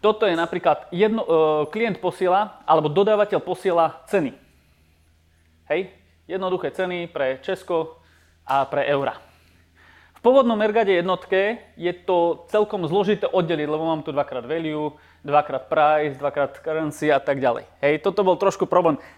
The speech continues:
Vedeli sme to nejako okašľať, hej, m, možno sme si postavili trošku mostík, ale v Mergade, e, dvojke je to úplne jednoduché. Hej, lebo mám stromovú štruktúru a poviem si price jednotka, price, e, prices,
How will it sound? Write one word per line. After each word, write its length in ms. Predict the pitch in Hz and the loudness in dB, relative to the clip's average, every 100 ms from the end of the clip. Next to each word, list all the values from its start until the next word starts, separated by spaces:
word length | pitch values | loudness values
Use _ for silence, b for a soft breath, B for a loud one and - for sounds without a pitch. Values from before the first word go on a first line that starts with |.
| B | B
Vedeli 440 | 147 180 190 208 190 | 2 4 6 6 6
sme 160 | 180 170 | 6 2
to 160 | 165 | 2
nejako 400 | 165 165 156 143 | 4 4 4 2
okašľať, 460 | 156 185 156 175 165 | 6 4 6 4 4
hej, 320 | 147 156 160 151 - | 2 0 -2 -8 -18
m, 400 | 165 156 147 156 | -16 -14 -10 -6
možno 240 | 156 156 | -4 -4
sme 80 | 156 | -4
si 80 | 156 | -6
postavili 480 | - 156 - 151 151 | -6 -4 -2 -2 0
trošku 320 | 165 160 160 | -2 -4 -6
mostík, 440 | 123 - 226 220 b b b b b - | -8 -4 -4 -4 b b b b b -4
ale 160 | 143 | 0
v 80 | 190 | 2
Mergade, 320 | 226 240 214 | 2 4 4
e, 160 | 196 160 160 160 160 156 | 2 2 2 2 2 2
dvojke 280 | 208 202 190 | 0 0 -2
je 60 | |
to 80 | 185 | -2
úplne 440 | 185 202 185 180 180 | -4 -4 -4 -2 0
jednoduché. 480 | 190 180 139 123 - _ | 0 -2 -8 -12 -18 _
Hej, 160 | 214 294 | 0 2
lebo 200 | 240 233 | 0 -2
mám 160 | 214 | -4
stromovú 360 | - 220 220 180 | -2 -2 -2 -2
štruktúru 480 | 214 208 214 202 B B B B B | -4 -2 0 0 B B B B B
a 80 | - | -6
poviem 280 | - 190 175 | -2 0 -2
si 200 | - 127 B _ | -6 -12 B _
price 280 | 202 185 151 | 2 4 2
jednotka, 800 | 180 220 220 - 208 196 190 - - | 0 -2 -6 -2 2 2 -2 -10 0
price, 400 | 175 180 180 - | 2 2 -2 -4
e, 200 | 165 160 | -4 0
prices, 520 | 196 196 190 196 185 | 2 2 0 -6 -6